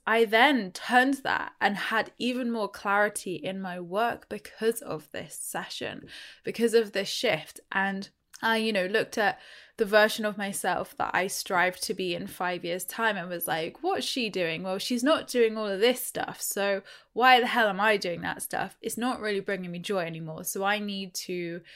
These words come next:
you know, really focus on the joy givers, the, the things that really spark that joy," as Marie Kondo says, and sparks positive energy, right? To create that abundance, to create that flow.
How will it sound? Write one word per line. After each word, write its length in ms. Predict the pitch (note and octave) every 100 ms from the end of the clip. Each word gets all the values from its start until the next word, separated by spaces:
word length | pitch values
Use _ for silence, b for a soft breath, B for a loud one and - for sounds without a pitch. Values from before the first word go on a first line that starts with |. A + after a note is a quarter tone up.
| B B -
you 140 | A3+
know, 120 | -
really 400 | - G3 A#3 A3
focus 440 | - G3+ G3+ - G3
on 200 | F3+ F#3
the 140 | F3
joy 420 | E3+ - G#3 G3
givers, 480 | G3 - - - -
the, 360 | F#3 - - -
the 100 | G3+
things 360 | - G#3+ G3+
that 120 | G3 -
really 420 | G3 G3+ G3+ F#3+
spark 400 | - G3 F#3+ -
that 200 | F#3+ F#3
joy," 220 | G#3 G3
as 120 | F#3+
Marie 240 | F#3+ F#3 E3+
Kondo 380 | - A#3 F#3+ F3+
says, 380 | - E3+ D#3+ -
and 300 | G3+ G3+ F#3+
sparks 420 | F3+ - - - -
positive 380 | F#3+ F#3 F3
energy, 340 | G3 G3+ - -
right? 300 | D#3 G#3 -
To 140 | -
create 640 | F3+ - - E3+ D#3 - -
that 140 | -
abundance, 440 | G3+ E4 C#4 D#3+ -
to 160 | -
create 440 | G#3 - F3+ E3 G3+
that 200 | F3 D3
flow. 460 | - G#3+ A3+ F3